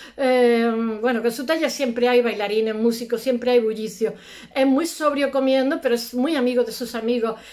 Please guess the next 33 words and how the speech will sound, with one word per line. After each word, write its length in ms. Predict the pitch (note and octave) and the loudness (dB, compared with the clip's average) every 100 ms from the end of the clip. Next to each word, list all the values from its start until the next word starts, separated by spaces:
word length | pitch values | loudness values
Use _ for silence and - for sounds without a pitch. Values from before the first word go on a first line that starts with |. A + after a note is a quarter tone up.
| - - | -14 -4
y 420 | C#4+ C4+ B3+ B3 | 0 2 0 0
que, 120 | B3+ | 0
bueno, 400 | A#3 C4 A#3+ A#3 | 2 2 2 2
eh, 680 | C4 B3 A#3+ A#3 A3 A3 A3 - | 2 4 4 2 -2 -4 -8 -10
que 120 | A3+ | -8
invita 760 | A3 A#3+ C4 B3+ B3 A#3+ A3+ | -4 -2 0 0 0 0 -2
a 60 | C4 | -4
escuchar 400 | A#3 A#3+ B3 A3+ | -6 -6 -6 -4
música, 460 | A3+ A#3+ B3 A#3+ A3+ | -2 -2 -4 -6 -2
que 80 | |
él 140 | A#3+ A#3 | -2 -2
canta 300 | A#3+ B3 A#3+ | -2 -2 -4
también. 420 | G#3+ G#3 A#3 A3+ - - - | -4 -2 -2 -2 -14 -12 -2
Y 260 | E4 G4 | 0 0
le 100 | E4+ | -2
interpreta 400 | C4 B3+ C#4 C#4+ | -2 -2 -2 -2
mucho 280 | C4+ C#4+ E4 | -2 -4 -6
con 160 | D4 B3+ | -2 0
Eric 220 | A#3+ D#4+ | 0 -2
Satie, 320 | - C#4 C#4 | -6 -6 -4
que 60 | B3 | -4
también 240 | A#3 A#3+ | 0 0
es 40 | A#3 | 0
muy 220 | A3+ A3 | 0 -2
amigo. 420 | G#3 A3 A3 G#3 - - - | -2 -2 -2 -4 -8 -20 -6
Eh, 600 | C4+ B3+ B3 A#3+ A#3 A3+ B3 | 2 4 6 6 2 0 -4
su, 280 | B3 C4 | -6 -8
su 520 | B3 C4 C4 C4 C4 B3 | -6 -4 -2 0 -2 0
taller, 360 | C4 F#4 G#4+ | 0 0 -2
su 100 | - | -4
atelier 360 | C4+ C4+ D4+ F#4 | -2 -2 -2 -4
es 60 | F#4+ | -6
como, 540 | - C#4+ C4+ B3 A#3+ | -6 0 2 2 0